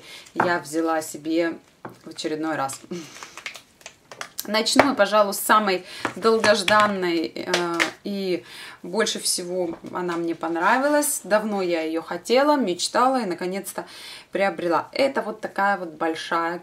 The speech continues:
кисточка от Real Techniques для пудры. Такая вот она большая.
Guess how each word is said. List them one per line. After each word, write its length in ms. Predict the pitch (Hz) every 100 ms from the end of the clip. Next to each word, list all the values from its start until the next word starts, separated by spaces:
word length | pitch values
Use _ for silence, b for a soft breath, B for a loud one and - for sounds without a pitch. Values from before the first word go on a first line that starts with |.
| -
кисточка 640 | 170 170 - - - 214 -
от 320 | 190 196 202 - B B B B B
Real 480 | 175 175 175 160 156
Techniques 680 | 165 - 214 247 277 - -
для 480 | 156 175 190 190 -
пудры. 480 | - 185 165 160 156 b b b b b b
Такая 360 | - _ 170 170
вот 160 | 160 -
она 200 | 151 156
большая. 1120 | 151 143 147 - - 190 247 269 277 269 269